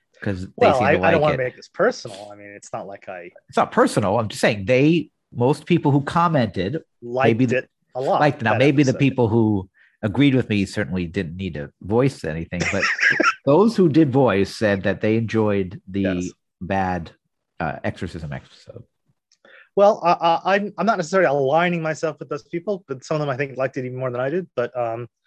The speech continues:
Speaker 2: I, I would say you took a stand, and, uh, I salute you for that. Uh, but, you know, the people have spoken.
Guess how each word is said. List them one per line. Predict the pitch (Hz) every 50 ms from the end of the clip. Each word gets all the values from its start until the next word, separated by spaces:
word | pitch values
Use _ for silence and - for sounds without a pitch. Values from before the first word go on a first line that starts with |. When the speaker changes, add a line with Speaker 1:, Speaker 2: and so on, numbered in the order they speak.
| _ - - - - - _ _ _ _
Speaker 2:
I, | - 127 135
I | 135 127 - 127 127
would | 135 131
say | - 160
you | 147 135 160 190
took | 185 - - 214 -
a | 170
stand, | - - 196 185 196 220 247 285 294 269 - _ _ _ _ _ _ _ _ _ _ -
and, | 127 123 120 120 120 120 107 117
uh, | 120 113 107 107 104 104 101 101 104 107 - -
I | 117 117
salute | - - - 127 131 156 175 170
you | 165 156
for | - - 170 170 175
that. | 170 202 214 240 214 - _ _ -
Uh, | 117 123 117 113 113 113 110 -
but, | 127 123 - _ _ _ _ _ _ _ _ _ -
you | 120 123
know, | 120 117 131
the | 123 123
people | - - 135 - - 135
have | 131 127
spoken. | - - 113 107 - 82 -